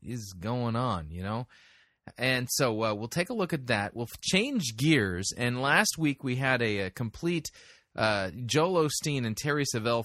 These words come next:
fo-, uh, Foy free, uh, broadcast week. Not, <laughs> not so this week. Unfortunately, uh, <laughs> you know, we've got,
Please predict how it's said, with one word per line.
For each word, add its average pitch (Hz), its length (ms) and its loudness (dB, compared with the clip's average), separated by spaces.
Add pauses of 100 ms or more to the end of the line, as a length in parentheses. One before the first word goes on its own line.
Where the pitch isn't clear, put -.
fo-, 127 260 -4
uh, 107 180 2 (100)
Foy 135 260 2
free, 139 640 0
uh, 110 120 0
broadcast 117 720 0
week. - 240 -10
Not, 117 440 0
<laughs> - 20 -20
not 127 360 2
so 104 180 0
this 101 260 -2
week. 78 220 -10
Unfortunately, 107 840 -4 (440)
uh, 98 260 2 (240)
<laughs> - 220 -14
you 240 100 4
know, 135 140 2
we've 101 220 -4
got, 104 260 0